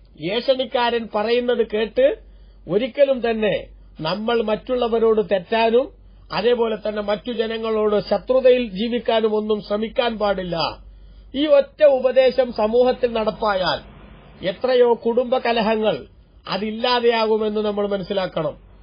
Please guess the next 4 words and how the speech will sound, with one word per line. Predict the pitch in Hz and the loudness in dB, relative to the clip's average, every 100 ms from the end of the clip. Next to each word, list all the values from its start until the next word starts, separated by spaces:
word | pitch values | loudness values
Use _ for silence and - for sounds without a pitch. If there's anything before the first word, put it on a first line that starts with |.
| - - - | -20 -12 -6
അയൽവാസികൾ | 226 269 277 277 277 269 | -2 2 2 2 2 2
തമ്മിൽ | 269 254 262 247 | 2 0 -2 -2
പ്രശ്നങ്ങളാണ് | 226 269 269 269 262 254 | -2 2 4 4 4 2
പലയിടത്തും. | 233 233 240 220 175 156 | 0 4 4 2 -2 -8